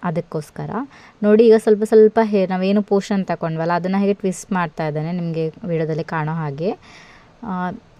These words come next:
ಇದು ಈಸಿಯೆಸ್ಟ್ ಅಂತ ನನ್ಗೆ ಅನ್ನಿಸ್ತದೆ. ಬ್ರೇಡ್ ಹಾಕೋ ಟೆನ್ಷನ್ ಇಲ್ಲ,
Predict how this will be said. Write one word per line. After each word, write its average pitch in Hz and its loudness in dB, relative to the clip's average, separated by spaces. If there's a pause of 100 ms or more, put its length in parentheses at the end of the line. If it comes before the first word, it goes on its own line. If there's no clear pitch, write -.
(160)
ಇದು 233 4
ಈಸಿಯೆಸ್ಟ್ 208 4
ಅಂತ 175 -4
ನನ್ಗೆ 180 -2
ಅನ್ನಿಸ್ತದೆ. 170 -4 (520)
ಬ್ರೇಡ್ 185 2
ಹಾಕೋ 180 -2
ಟೆನ್ಷನ್ 170 -2
ಇಲ್ಲ, 160 -2